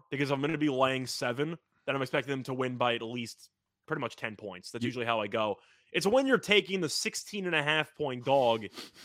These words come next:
Speaker 1: and you really want the seventeen that you consider taking the point. So do I ever buy? Not really. I learned a while ago. I used to buy all the time. I used
Speaker 2: Right.
Speaker 1: to be a huge buyer.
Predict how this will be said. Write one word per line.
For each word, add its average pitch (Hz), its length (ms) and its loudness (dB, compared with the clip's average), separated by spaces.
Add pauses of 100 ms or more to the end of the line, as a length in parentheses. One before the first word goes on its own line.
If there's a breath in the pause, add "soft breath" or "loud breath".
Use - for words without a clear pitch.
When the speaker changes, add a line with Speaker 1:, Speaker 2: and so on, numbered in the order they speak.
Speaker 1:
and 185 180 6
you 196 80 8
really 214 380 8
want 190 280 8
the 165 60 -6
seventeen 143 760 -2 (280)
that 147 100 -2
you 151 100 2
consider 151 420 0
taking 135 360 -2
the 120 60 -6
point. 117 360 -6
So 131 380 2 (260)
do 160 80 -2
I 180 100 6
ever 220 200 6
buy? 196 500 4 (300)
Not 175 260 6
really. 139 420 4 (360)
I 139 80 4
learned 196 320 6
a 175 40 8
while 147 280 8
ago. 180 140 6
I 160 120 2
used 220 260 2
to 190 60 6
buy 139 320 8
all 120 180 0
the 98 100 -8
time. 90 240 -12 (140)
I 123 60 0
used 156 120 6
Speaker 2:
Right. - 40 -8
Speaker 1:
to 170 60 0
be 143 140 2
a 131 60 4
huge 143 400 -4
buyer. 123 480 4